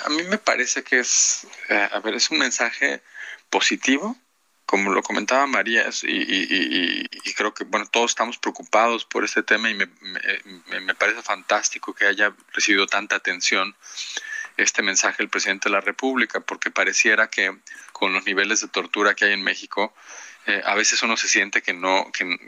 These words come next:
que, que no es un tema que le importa a las personas, y sin embargo yo veo que sí, y que esto ha, ha logrado atraer mucha atención positiva a este tema. Lo que a mí me preocupa es la, la,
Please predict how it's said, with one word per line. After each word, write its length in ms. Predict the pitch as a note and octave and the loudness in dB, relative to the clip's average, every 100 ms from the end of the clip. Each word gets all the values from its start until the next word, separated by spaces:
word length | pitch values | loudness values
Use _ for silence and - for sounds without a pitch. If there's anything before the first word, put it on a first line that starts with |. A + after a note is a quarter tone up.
| - | -8
que, 220 | - F2+ F2+ - | -4 -4 -6 -6
que 100 | F#2+ | -6
no 60 | |
es 100 | F#2 | -6
un 120 | A2 F#2 | -8 -2
tema 300 | F#2+ G2 F#2+ | 0 0 -2
que 120 | F2+ | -4
le 80 | F2+ | -6
importa 460 | - F#2+ G2 G2+ | -4 -4 2 2
a 40 | F#2+ | 4
las 140 | F2+ | 2
personas, 640 | - F#2+ G#2 F#2+ G2 A2+ | 0 2 2 2 2 0
y 80 | - | 0
sin 200 | - F#2+ | -2 0
embargo 580 | F#2 F2+ F#2+ G2 G2 F2+ | 0 0 0 0 0 2
yo 160 | F#2 F#2 | 2 4
veo 160 | G2 | 2
que 120 | - | 2
sí, 300 | - G#2+ F#2 - | 2 2 0 -8
y 80 | - | -2
que 140 | F#2+ | -2
esto 360 | F2+ - F#2+ - - - - - - | -2 -2 -2 -4 -8 -8 -10 -14 -6
ha, 320 | - G2+ G#2 G#2 | -2 2 2 0
ha 340 | - - - | -4 -8 -4
logrado 340 | F#2 F#2 G2 | -2 2 2
atraer 400 | G2+ - F#2+ F#2 | 2 0 -2 -2
mucha 260 | F#2 G2 A2 | -4 -2 -2
atención 400 | - F2 G2+ F#2+ | -4 -2 -2 -2
positiva 460 | F#2+ - - G2+ G2 | 0 0 0 0 0
a 20 | |
este 160 | - | -4
tema. 260 | - G#2 F#2+ - - - - - - - - - | -2 -2 -2 -8 -20 -14 -8 -4 -2 -2 -2 -2
Lo 100 | - | -2
que 120 | - A#2+ | 0 -2
a 40 | |
mí 100 | D3+ | 0
me 140 | F3 | -4
preocupa 520 | F3+ B2+ - B2+ C#3+ C3+ | -2 -2 0 0 0 0
es 360 | B2+ B2 - - - | 0 0 -2 -4 -4
la, 180 | G#2+ - | -2 -2
la, 560 | G2+ G2+ G2 G2 F#2+ | 2 2 2 -2 -6